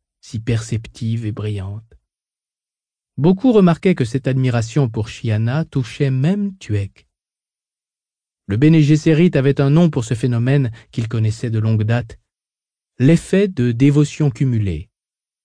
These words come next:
Tamalan notait dans son rapport les profonds changements qui étaient en train de s'opérer sur Rakis.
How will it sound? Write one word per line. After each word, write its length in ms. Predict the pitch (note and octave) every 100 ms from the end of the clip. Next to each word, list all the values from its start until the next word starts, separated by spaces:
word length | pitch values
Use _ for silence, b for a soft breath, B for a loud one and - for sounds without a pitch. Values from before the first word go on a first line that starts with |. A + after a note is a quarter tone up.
| _ _ _ _ _ _ _ -
Tamalan 420 | A2+ A2+ B2+ C#3+ C#3
notait 380 | A2+ A#2 A#2+ C#3+
dans 120 | C3
son 180 | A2+ B2+
rapport 360 | A#2+ A#2 D3 B2+
les 100 | A2+
profonds 340 | A2+ A#2 C3+
changements 460 | A2 B2+ A#2 B2+ A#2
qui 140 | -
étaient 260 | G#2+ A2 A2+
en 60 |
train 180 | A2 B2
de 80 | A2+
s'opérer 460 | - A2 A#2 A2+ A2+
sur 240 | - G2
Rakis. 640 | F#2+ F#2 - F2 - -